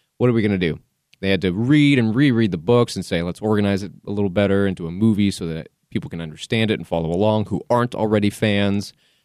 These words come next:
So they made it very relatable, I thought. And movies, they certainly could have been rated R, but they said, "Yeah, let's just stick with P G thirteen. That's good enough. We'll show, you know, a decapitation here and there. That'll be good. And we'll have plenty of slashing and stabbings, and then you might see a little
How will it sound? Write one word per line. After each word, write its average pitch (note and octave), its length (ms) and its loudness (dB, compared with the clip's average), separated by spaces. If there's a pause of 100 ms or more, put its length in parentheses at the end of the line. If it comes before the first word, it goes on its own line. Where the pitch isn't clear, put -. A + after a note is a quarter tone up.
(120)
So G#2+ 280 0
they G#2+ 100 2
made A2 160 2
it G2+ 80 0
very F#3 220 2
relatable, G#2 540 2 (100)
I E2 80 -14
thought. - 260 -12 (560)
And E2 560 -2 (280)
movies, A2+ 440 2
they A2+ 100 -2
certainly A#2+ 320 -2
could G2 140 -2
have E2 80 -2
been F2 120 -6
rated E2 280 -2
R, G2+ 420 0
but C3 120 -10
they A2+ 100 0
said, A#2+ 280 -2
"Yeah, F4+ 120 -8
let's D#4+ 180 -6
just C#3+ 160 -6
stick C3 160 -4
with - 140 -8
P G#2 100 -2
G E2+ 140 -6
thirteen. D#2 400 -8
That's G2 160 -14
good E2+ 180 -4
enough. D#2 240 -8
We'll D3+ 100 -2
show, C3+ 360 2
you A#2+ 100 2
know, A#2+ 200 4
a G#2+ 40 2
decapitation G2+ 800 -2
here G2+ 180 2
and G2 120 2
there. F#2+ 280 2
That'll F2+ 140 0
be E2 80 -12
good. F2+ 440 2 (480)
And E2+ 320 -4
we'll E2+ 120 -8
have F2 260 -6
plenty D3+ 220 0
of E2+ 80 -4
slashing G2+ 720 0
and F2 120 -6
stabbings, F#2+ 880 -2
and E2 140 -10
then E2 120 -10
you F2+ 120 -12
might F2+ 200 -6
see - 120 -4
a G2+ 80 0
little G2 200 0